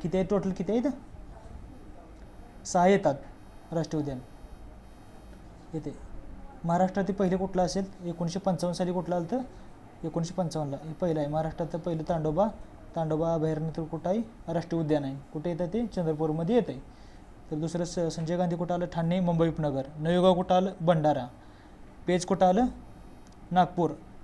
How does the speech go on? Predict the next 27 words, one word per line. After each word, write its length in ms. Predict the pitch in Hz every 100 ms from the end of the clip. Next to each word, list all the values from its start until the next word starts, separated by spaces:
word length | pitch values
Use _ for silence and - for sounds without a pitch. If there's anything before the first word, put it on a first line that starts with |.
| 170
हे 360 | 180 185 185 180
मध्य 260 | 180 175
प्रदेश 380 | 185 180 190 190
आणि 160 | 190 185
कोणत्या 340 | 196 175 190
बाउंड्रीवर 480 | 190 190 175 180 208
आहे? 100 | 254
मध्य 200 | 185 175
प्रदेश 320 | 165 170 190
आणि 120 | 208
महाराष्ट्र 380 | 196 175 165 175
हे 80 | 170
दोन्हीच्या 300 | 175 160 170
बाउंड्रीवर 420 | 175 151 156 262 262 - - - -
येते 260 | 170 147
ते. 60 | 139 156
कधी 120 | 156
विचारते 360 | 160 165 151
ते 40 | 147
कोणत्या 240 | 156 147
जिल्ह्यामध्ये 400 | 143 147 147 143
येते, 120 | 135
नाही 140 | 139 131
येते. 460 | - - - - -
गोगामल 380 | 156 170 175
कुठे 240 | 175 175 185
आलं? 280 | 180 185